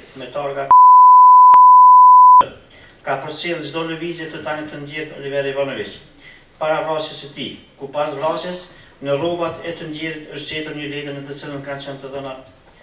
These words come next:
e veturës Santa Fe ngjyrë zezë me targa K. Kjo veturë pas vrasjes së viktimës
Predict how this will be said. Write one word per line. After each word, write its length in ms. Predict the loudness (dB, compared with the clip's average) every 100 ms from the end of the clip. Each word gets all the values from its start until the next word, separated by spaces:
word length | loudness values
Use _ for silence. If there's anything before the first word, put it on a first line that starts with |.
| _ -12
e 120 | -10
veturës 500 | -10 -12 -10 -10 -12 -14 -10
Santa 320 | -10 -10 -14 -12
Fe 160 | -12
ngjyrë 300 | -12 -14 -14 -14
zezë 280 | -14 -14 -16
me 80 | -14
targa 320 | -12 -10 -12
K. 240 | -16 0 4 6 8 8 8 8 8 8 8 8 8 8 8 8 8 8 8 6 0 _ _ -10
Kjo 140 | -8 -8
veturë 300 | -10 -12 -10
pas 180 | -10 -8
vrasjes 320 | -10 -10 -12
së 140 | -14
viktimës 460 | -16 -12 -12 -12